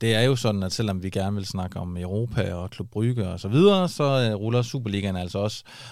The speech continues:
og der bliver knald på de næste uger med, øh, Superligakampe og de her to kampe mod, øh, Klub Brygge. Og det er altså også sådan, at om en uge, øh, næste mandag, der spiller man, øh, næste Superliga-kamp,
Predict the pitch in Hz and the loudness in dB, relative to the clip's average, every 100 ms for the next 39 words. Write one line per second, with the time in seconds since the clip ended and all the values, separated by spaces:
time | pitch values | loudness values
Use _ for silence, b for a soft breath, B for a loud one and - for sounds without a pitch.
0 | B - 101 98 110 110 107 143 147 117 | B 0 2 4 4 2 2 2 2 4
1 | 120 101 107 113 110 104 117 110 98 92 | 2 4 0 0 -2 0 0 0 0 -2
2 | 92 92 90 90 92 - 160 120 101 110 | -2 -2 -4 -4 -6 -4 0 0 2 0
3 | 107 107 107 98 104 107 98 - 110 - | 0 -2 -6 -6 -4 -2 -2 -4 -8 -6
4 | 98 98 101 92 95 90 87 87 87 - | -4 -4 -4 -4 -6 -6 -8 -8 -8 -12
5 | B B B - 98 - 107 120 120 87 | B B B -4 -4 2 4 6 6 2
6 | B B B - 113 127 131 123 117 127 | B B B 2 8 8 8 6 6 4
7 | 110 98 95 98 104 110 123 127 98 95 | 4 4 4 4 4 4 4 4 2 2
8 | 110 - 101 107 101 98 95 - 104 107 | 2 2 0 0 0 -4 -4 -2 0 0
9 | 95 92 90 90 87 87 90 98 107 120 | -2 -2 -4 -4 -4 -6 -8 -10 -12 -16
10 | - 98 117 135 - 180 139 117 113 117 | -10 2 2 2 -2 -2 0 0 2 0
11 | 120 | -2